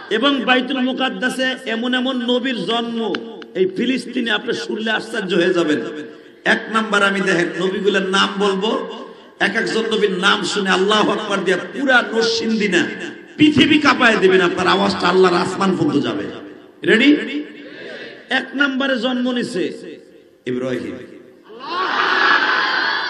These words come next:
লুত নবী,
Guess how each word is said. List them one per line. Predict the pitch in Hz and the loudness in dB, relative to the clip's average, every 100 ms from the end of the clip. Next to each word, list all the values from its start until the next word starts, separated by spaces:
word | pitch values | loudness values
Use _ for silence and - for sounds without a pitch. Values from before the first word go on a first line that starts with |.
| - - - - - - _ _ _ _ _ _ _ _ _ _ _ _ _ - | -8 -10 -14 -18 -20 -20 _ _ _ _ _ _ _ _ _ _ _ _ _ -4
লুত | 120 151 | -2 -2
নবী, | - 135 110 | -4 -6 -6